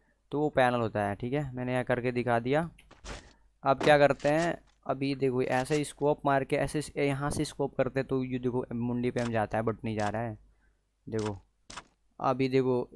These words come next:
एकदम इधर यहाँ से हम फायर करेंगे, ठीक है। ये, ये रुक जाओ, मैं माउस उठा के तुम लोग को दिखाता हूँ। ये नहीं, नहीं, नहीं, नहीं, नहीं, नहीं। ड्रैग हो रहा है, कुछ नहीं कर रहा। ये लो, ये लो,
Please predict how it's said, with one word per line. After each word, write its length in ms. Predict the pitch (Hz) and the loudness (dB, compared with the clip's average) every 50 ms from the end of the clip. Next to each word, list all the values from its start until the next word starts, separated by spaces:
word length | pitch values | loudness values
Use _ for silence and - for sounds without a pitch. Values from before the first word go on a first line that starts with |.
| - | -6
एकदम 200 | - 139 143 143 - - - | 0 2 2 2 0 -4 -4
इधर 240 | 143 135 139 139 143 | 2 4 4 4 4
यहाँ 300 | - 143 135 127 139 139 | 2 0 2 2 2 0
से 140 | 135 - 156 | 2 2 2
हम 100 | 147 143 | 2 2
फायर 260 | 139 - 135 131 131 | 2 4 4 4 4
करेंगे, 400 | 127 131 127 123 123 127 139 147 | 4 4 2 2 2 0 -2 -2
ठीक 180 | 143 - 127 117 | -4 -6 -8 -8
है। 120 | 131 131 - _ _ - 139 | -8 -10 -12 _ _ -16 -12
ये, 200 | 127 123 123 123 | -8 -6 -6 -6
ये 360 | 117 113 113 113 113 113 113 | -6 -4 -4 -2 -2 0 0
रुक 160 | 113 113 110 107 | -2 -2 -2 -4
जाओ, 240 | 107 107 104 101 | -4 -4 -4 -4
मैं 200 | 104 104 110 110 | -6 -6 -6 -4
माउस 340 | 110 110 110 113 117 113 - | -4 -2 -2 -2 -2 -2 -4
उठा 240 | 120 - 113 110 113 | -6 -4 -2 -4 -4
के 320 | 113 - 117 113 107 110 | -2 -2 -4 -4 -4 -8
तुम 180 | 107 - 113 113 | -10 -8 -6 -6
लोग 100 | 110 107 | -4 -4
को 80 | 113 110 | -6 -6
दिखाता 420 | 110 110 - 110 104 104 - 113 | -6 -6 -4 -4 -4 -4 -4 -4
हूँ। 260 | 127 143 131 107 - - _ _ _ - - - - - - - - - - | -4 -4 -6 -8 -12 -16 _ _ _ -20 -20 -20 -20 -20 -20 -20 -14 -8 -6
ये 60 | 123 | -4
नहीं, 140 | 123 123 120 | -2 -2 -2
नहीं, 180 | 117 113 110 | -2 -4 -4
नहीं, 200 | 107 107 104 104 | -4 -6 -6 -6
नहीं, 220 | 104 104 104 104 104 | -6 -8 -8 -8 -8
नहीं, 140 | 104 101 101 | -8 -8 -8
नहीं। 220 | 101 101 101 98 - _ _ _ _ _ _ _ _ _ _ - - | -8 -10 -12 -14 -16 _ _ _ _ _ _ _ _ _ _ -16 -14
ड्रैग 360 | 113 - 117 117 117 117 113 | -6 -2 0 0 2 2 2
हो 60 | 117 | 2
रहा 80 | 117 117 | 0 0
है, 60 | 117 | 0
कुछ 180 | 117 120 110 113 | -2 -6 -6 -6
नहीं 140 | 117 113 | -4 -2
कर 120 | 113 113 110 | -2 -2 -2
रहा। 120 | 117 120 | -2 -2
ये 160 | 117 117 117 | -2 -2 -2
लो, 240 | 113 110 110 110 110 | -4 -4 -4 -4 -4
ये 160 | 110 107 110 | -4 -4 -6
लो, 340 | 107 107 110 110 113 107 _ | -6 -6 -6 -8 -8 -12 _